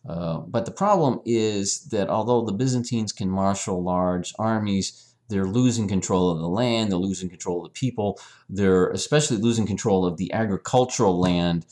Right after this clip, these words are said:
which is really significant. So you have these cities, but the cities depend on the farms that are around them,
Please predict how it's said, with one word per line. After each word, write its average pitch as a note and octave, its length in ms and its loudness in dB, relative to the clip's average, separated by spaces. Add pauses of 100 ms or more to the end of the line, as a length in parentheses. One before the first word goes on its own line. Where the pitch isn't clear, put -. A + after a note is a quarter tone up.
(340)
which F#2+ 240 -4
is F#2+ 200 -2
really G2 340 2
significant. F2+ 720 -2
So F#2 100 -4
you F2 120 -2
have G#2 200 -4
these F2+ 220 -4
cities, A#2 540 2
but F#2 160 -2
the - 60 -6
cities G2 380 -2
depend F2 400 -4
on E2 120 0
the E2 60 -6
farms A#2 460 0
that F#2+ 140 -4
are F#2+ 100 2
around F2+ 340 0
them, F2 240 0